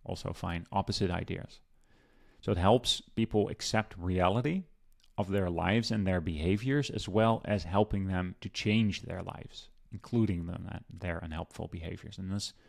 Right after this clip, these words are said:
immediately reminds me of being very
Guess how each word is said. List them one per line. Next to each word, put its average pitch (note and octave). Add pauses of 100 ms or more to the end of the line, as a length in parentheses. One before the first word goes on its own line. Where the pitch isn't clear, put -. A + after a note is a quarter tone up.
(300)
immediately G#2+
reminds F#2+
me F#2+
of F2+ (560)
being G2+
very F#2